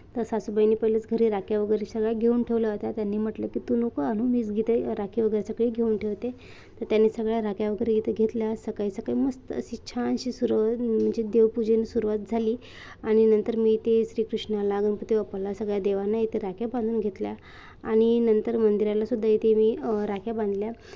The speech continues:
कारण की आपण दे-, पहिले सगळी, सर्वप्रथम आपली राखी ही आपण पहिले देवालाच बांधत असतो, म्हणून मी अशा पद्धतीने देवाला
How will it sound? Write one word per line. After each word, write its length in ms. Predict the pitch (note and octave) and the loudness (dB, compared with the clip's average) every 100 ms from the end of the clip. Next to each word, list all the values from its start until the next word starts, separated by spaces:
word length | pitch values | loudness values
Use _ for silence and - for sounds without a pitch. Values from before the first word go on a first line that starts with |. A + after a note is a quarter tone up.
| - - | -14 -4
कारण 180 | A3+ A3 | 0 0
की 100 | - | 0
आपण 280 | A3 A#3 | 0 2
दे-, 220 | A3 A#3 A3 | 2 2 0
पहिले 340 | G#3+ G#3+ A3 | 2 2 2
सगळी, 260 | A3 G#3+ A#3 - | -2 0 -2 -2
सर्वप्रथम 460 | A#3+ A3+ A3+ B3 A#3 | -4 -4 -4 -2 -2
आपली 280 | A3 A3+ A#3 | 0 0 0
राखी 320 | G#3 G3+ A#3+ | 0 -2 2
ही 140 | A3+ | 2
आपण 220 | A3 A#3 | 2 0
पहिले 260 | A3 A3+ A3 | 2 4 6
देवालाच 440 | G#3+ G3+ G3+ A3 | 6 4 2 0
बांधत 360 | G#3+ G#3+ G#3+ G#3+ | 0 0 0 0
असतो, 240 | A3 - | -4 -2
म्हणून 260 | A3 G#3+ A3+ | 0 2 2
मी 220 | A3+ A3+ | 2 2
अशा 220 | A#3 G#3+ | 0 -2
पद्धतीने 460 | A3 G#3+ G3 A#3 A3+ | -4 -6 -2 2 4
देवाला 460 | A3 G#3 G3+ G#3+ | 4 4 2 0